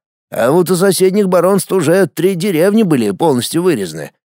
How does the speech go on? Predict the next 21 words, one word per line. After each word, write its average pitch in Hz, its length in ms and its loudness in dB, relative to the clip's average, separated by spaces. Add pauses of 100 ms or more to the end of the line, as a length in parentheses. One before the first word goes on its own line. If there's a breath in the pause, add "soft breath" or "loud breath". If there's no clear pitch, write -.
(140)
хотя 120 320 -2
они 170 320 2
и - 20 0
небольшие, 156 720 -2
в - 100 -16
пару 143 220 -2
десятков 135 460 -4
домов. 151 420 -2 (320)
Но, 147 360 -2 (100)
я 123 200 -2
считаю, 120 580 -2
это 127 360 -2
только 131 280 -4
начало. 98 520 -6 (800)
Из 170 260 0
Империи 202 680 2
информации 151 680 0
нет, 139 380 0 (240)
сообщение 156 600 0
полностью 175 420 0
перекрыто. 170 580 0